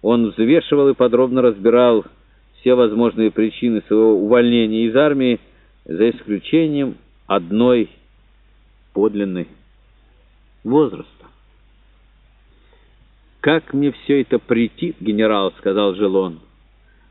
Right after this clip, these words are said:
То был человек лет сорока с цветущим и приветливым лицом. Белые полотняные гетры на пуговицах обтягивали его икры.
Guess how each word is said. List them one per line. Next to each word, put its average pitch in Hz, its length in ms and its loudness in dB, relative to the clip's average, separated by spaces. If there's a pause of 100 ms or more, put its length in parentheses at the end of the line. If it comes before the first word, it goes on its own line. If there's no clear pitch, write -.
То 135 100 -2
был 120 140 0
человек 113 540 0
лет 104 200 0 (120)
сорока 120 460 -2
с - 160 -20
цветущим 117 640 -4
и 82 160 -2
приветливым 82 640 -4
лицом. 127 400 -6 (1040)
Белые 139 500 2
полотняные 127 600 0
гетры 123 440 -2
на 120 120 0
пуговицах 113 680 -4
обтягивали 113 640 -2
его 104 380 0
икры. 92 480 -6